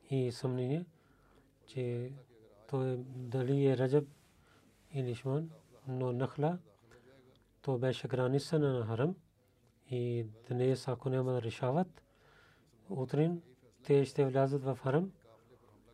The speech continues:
и там няма да има война. So, мислейки всичките неща, мусулманите така решаваха да па-, нападайки или да правят пленеси, или да ги убиват. Те,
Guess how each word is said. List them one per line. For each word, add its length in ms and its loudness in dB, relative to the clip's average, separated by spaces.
и 420 0
там 340 4
няма 260 6
да 80 4
има 200 2
война. 380 2
So, 320 -2
мислейки 540 0
всичките 440 -4
неща, 340 -2
мусулманите 720 -2
така 320 4
решаваха 600 0
да 180 -2
па-, 240 2
нападайки 920 4
или 260 2
да 120 2
правят 320 2
пленеси, 580 2
или 240 4
да 140 8
ги 120 2
убиват. 440 0
Те, 560 2